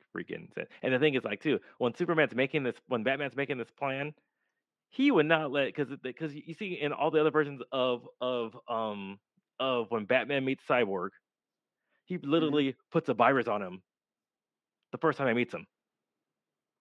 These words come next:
Speaker 1: 'cause that's what Batman does. He has a contingency plan for everybody. So do you think, in what version, especially knowing what Cyborg comes from,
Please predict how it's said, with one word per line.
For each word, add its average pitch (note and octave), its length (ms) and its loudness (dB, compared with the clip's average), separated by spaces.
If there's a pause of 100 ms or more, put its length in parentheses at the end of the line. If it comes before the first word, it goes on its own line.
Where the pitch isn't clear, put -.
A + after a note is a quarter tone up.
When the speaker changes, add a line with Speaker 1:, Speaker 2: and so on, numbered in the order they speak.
Speaker 1:
'cause A2+ 100 -8
that's C3 140 -2
what B2+ 80 0
Batman B2+ 300 4
does. A2+ 220 2 (180)
He - 60 -2
has C3 80 -4
a G#3+ 40 -8
contingency D#3+ 380 -6
plan D3+ 240 -2
for B2+ 180 -2
everybody. F#2+ 560 0 (300)
So C#3+ 180 2
do B2 120 -6
you C#3+ 140 -4
think, D#3 400 0 (240)
in A#2 440 -4
what C#3+ 260 4
version, A2 680 2 (160)
especially D#3 360 0
knowing C3+ 360 -2
what A#2+ 180 -2
Cyborg B2+ 340 0
comes B2+ 220 -2
from, G2 340 -6